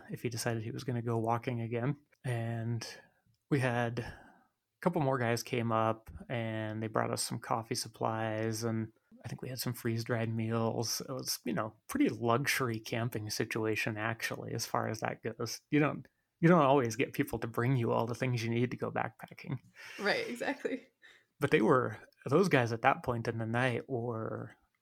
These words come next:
Speaker 1: probably doing the most difficult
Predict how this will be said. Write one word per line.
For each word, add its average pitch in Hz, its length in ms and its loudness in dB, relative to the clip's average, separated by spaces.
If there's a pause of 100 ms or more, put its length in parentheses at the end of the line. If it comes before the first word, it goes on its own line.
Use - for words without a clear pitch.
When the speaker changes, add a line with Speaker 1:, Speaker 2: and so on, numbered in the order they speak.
(260)
Speaker 1:
probably 139 540 2
doing 117 360 0
the 113 60 -2
most 120 360 2 (480)
difficult - 560 2